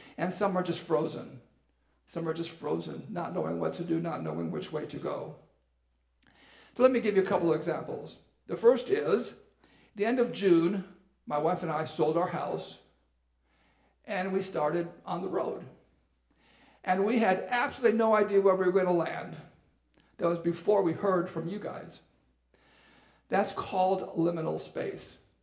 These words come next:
We had left the past behind. I had retired from that congregation. We had no idea where we were going, so we were just on the road. On the road, not knowing where we're going. So we took off cross country.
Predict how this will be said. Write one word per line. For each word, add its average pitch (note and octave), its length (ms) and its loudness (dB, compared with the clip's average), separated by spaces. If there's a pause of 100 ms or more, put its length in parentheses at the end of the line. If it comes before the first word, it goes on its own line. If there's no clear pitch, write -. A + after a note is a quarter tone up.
(680)
We E3 120 0
had F3 200 -2
left A#3+ 320 4 (220)
the E3 80 -4
past - 520 -6
behind. F#3 480 -4
I E3+ 40 -2
had D#3+ 180 -2
retired E3+ 400 -2
from F3 120 -8
that D#3+ 180 -4
congregation. G#3 760 -2 (380)
We F#3 100 0
had F#3 180 2
no D#4+ 200 6
idea D4 260 2
where B3 120 6
we B3 140 6
were A#3 100 10
going, F#3+ 440 2 (920)
so F3 180 -2
we F3 140 4
were E3+ 160 2
just - 460 -4 (800)
on E3 180 -6
the E3 80 0
road. A3 360 -2 (920)
On G#3+ 220 -4
the A3+ 100 0
road, - 360 -2 (120)
not E3 220 -6
knowing E3 240 -4
where D#3+ 100 -2
we're D3+ 120 -2
going. C#3+ 320 -6 (1120)
So E3+ 80 -6
we D#3+ 40 -6
took G3 200 -2
off F#3 260 0
cross D#3+ 300 -4
country. - 540 -8